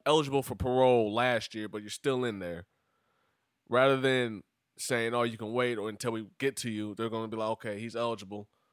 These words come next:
Let's see him this month." And they'll probably grant you your parole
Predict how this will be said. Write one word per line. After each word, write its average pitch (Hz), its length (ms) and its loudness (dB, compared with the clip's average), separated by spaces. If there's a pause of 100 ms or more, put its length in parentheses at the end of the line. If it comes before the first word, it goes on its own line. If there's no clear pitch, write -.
(680)
Let's 113 200 -4
see 123 160 -4
him 113 120 -6
this 110 160 -10
month." 110 280 -12 (1000)
And 98 100 -14
they'll 92 120 -10
probably 110 280 -2
grant 110 260 -8
you 104 60 -16
your 104 100 -10
parole 98 540 -6